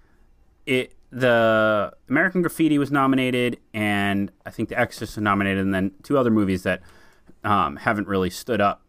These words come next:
were nominated. But you look at Redford's,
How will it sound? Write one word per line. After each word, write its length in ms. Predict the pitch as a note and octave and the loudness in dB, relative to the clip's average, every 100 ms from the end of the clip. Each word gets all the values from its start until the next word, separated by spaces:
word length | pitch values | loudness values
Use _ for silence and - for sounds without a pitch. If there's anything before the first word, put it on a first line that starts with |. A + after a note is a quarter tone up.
| - | -8
were 140 | G2 | -4
nominated. 480 | F2+ E2+ E2 D#2+ D#2 - | -2 -4 -8 -14 -16 0
But 440 | B2+ A2+ - - - - - - - _ _ _ | 0 0 -6 -20 -20 -20 -20 -20 -20 _ _ _
you 140 | A#2+ | 0
look 240 | B2 E3 F3 | 2 2 0
at 180 | D3 - - _ - | -2 -6 -20 _ -4
Redford's, 880 | A#2+ D3+ - B2+ A2 G2+ F#2+ - | 0 0 0 2 2 0 -4 -14